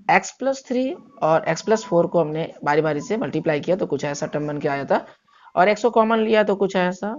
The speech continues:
फिर उसके बाद हमने यहाँ x माइनस में था इधर, इधर जाके प्लस हो गया, या already सेवन एक्स था हमारे पास, और x आ गया तो एट एक्स हो गया,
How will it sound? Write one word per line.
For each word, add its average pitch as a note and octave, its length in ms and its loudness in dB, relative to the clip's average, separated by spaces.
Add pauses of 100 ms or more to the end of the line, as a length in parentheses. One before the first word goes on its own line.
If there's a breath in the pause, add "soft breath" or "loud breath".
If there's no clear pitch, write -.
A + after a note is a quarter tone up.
फिर C#3 100 -8
उसके C#3 240 -6
बाद C#3+ 220 -4
हमने D3 260 -4
यहाँ C#3+ 360 -4
x - 140 -12
माइनस D3+ 300 -6
में E3+ 120 -2
था F3 60 0
इधर, F3+ 240 -2 (440 loud breath)
इधर E3+ 180 2
जाके F#3 220 0
प्लस E3+ 300 -2
हो E3+ 80 0
गया, A3 200 -6 (220)
या D3 120 -8
already D3 380 0
सेवन E3 320 -2
एक्स F3+ 200 -6
था F3 60 0
हमारे E3+ 220 -2
पास, G3+ 300 -4 (560)
और - 100 -6
x F3+ 200 -6
आ E3+ 60 2
गया G3 180 -2
तो E3+ 100 -4
एट C#3 180 -2
एक्स D#3 160 -2
हो F3+ 60 0
गया, F#3 220 0